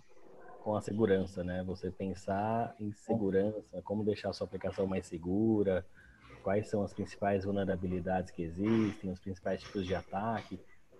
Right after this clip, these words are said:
E pra, pra você se proteger, né? Pra você proteger a sua, a sua aplicação, você tem que saber como que eles vão atacar ela, né? Então,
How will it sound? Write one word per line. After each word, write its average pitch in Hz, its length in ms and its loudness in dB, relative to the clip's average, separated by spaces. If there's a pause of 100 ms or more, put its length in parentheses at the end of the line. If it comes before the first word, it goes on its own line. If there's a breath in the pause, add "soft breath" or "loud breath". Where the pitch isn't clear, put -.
(120)
E 117 40 0
pra, 131 140 2
pra 143 180 4
você 175 240 2
se 180 120 -8 (200)
proteger, 135 840 4 (100)
né? 104 140 -2
Pra - 140 -4
você 101 140 -2
proteger 107 380 -2
a 107 40 0
sua, 107 300 2
a 98 60 -8
sua 98 140 -4
aplicação, 98 480 -4
você - 80 -8
tem 135 120 -2
que 151 180 -2
saber 151 480 2 (480)
como 156 240 4
que 208 60 2
eles 190 140 4
vão 175 100 2
atacar 139 500 4
ela, 90 220 2
né? 85 320 -6
Então, 101 240 -2